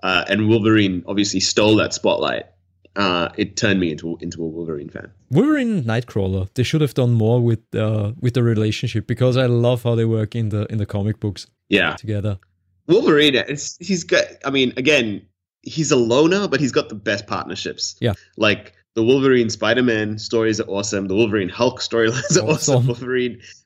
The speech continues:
Speaker 1: um, uh, like, it's, it's obviously him and Jubilee, him and Shadowcat. You know, he's got some, he's a great character to partner up with somebody else and just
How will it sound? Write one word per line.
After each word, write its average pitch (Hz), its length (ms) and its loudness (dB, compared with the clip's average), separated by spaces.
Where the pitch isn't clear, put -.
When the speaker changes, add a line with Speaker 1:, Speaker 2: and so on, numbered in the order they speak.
Speaker 1:
um, 101 380 -4
uh, 113 120 -2
like, 110 360 -2
it's, 104 140 -16
it's 127 140 -8
obviously 127 220 0
him 120 180 0
and 104 100 -2
Jubilee, 151 720 2
him 104 160 0
and 90 80 -6
Shadowcat. 135 600 -2
You 165 120 2
know, 131 120 2
he's 127 140 -4
got 156 160 -6
some, 127 160 -4
he's 139 360 -4
a 131 80 -2
great 131 600 2
character 131 300 0
to - 80 -8
partner 110 440 0
up 95 180 -4
with 110 140 -2
somebody 104 320 0
else 104 220 0
and 101 120 -4
just - 240 -6